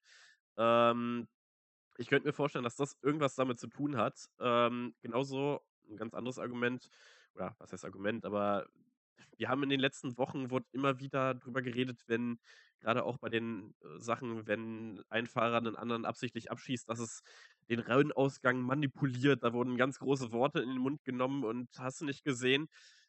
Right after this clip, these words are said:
Jetzt muss man natürlich auch sehen, dass diese Punkte, dass sie erst mal abgezogen wurden, haben ja auch schon was gemacht.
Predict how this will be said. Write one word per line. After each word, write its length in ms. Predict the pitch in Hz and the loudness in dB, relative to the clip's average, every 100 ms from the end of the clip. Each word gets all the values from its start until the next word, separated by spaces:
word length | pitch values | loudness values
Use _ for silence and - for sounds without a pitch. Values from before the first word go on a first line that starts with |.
| _ _ _ - | _ _ _ -12
Jetzt 140 | 113 | -2
muss 140 | 139 | -2
man 100 | 147 | 2
natürlich 400 | 135 - 143 139 | 2 2 2 2
auch 140 | 117 123 | 0 -2
sehen, 480 | 113 127 147 156 - _ - | 0 2 2 -2 -6 _ -6
dass 520 | 123 123 - - - _ _ _ _ _ - | 0 0 0 -16 -18 _ _ _ _ _ -8
diese 220 | 120 113 | -6 -4
Punkte, 340 | 117 165 170 143 | -2 0 -2 -2
dass 160 | 123 - | -2 0
sie 80 | |
erst 160 | 113 120 | -4 -4
mal 100 | 117 | -6
abgezogen 840 | 170 - 165 143 123 117 113 87 104 | -6 -8 -6 -2 -2 -2 -6 -10 -4
wurden, 360 | 110 117 123 | -2 -2 -2
haben 160 | 127 123 | -2 2
ja 120 | 120 | 2
auch 140 | 123 143 | 2 0
schon 240 | 170 123 | -2 -2
was 180 | 107 - | -4 -4
gemacht. 540 | 107 104 95 - - | -10 -8 -8 -10 -20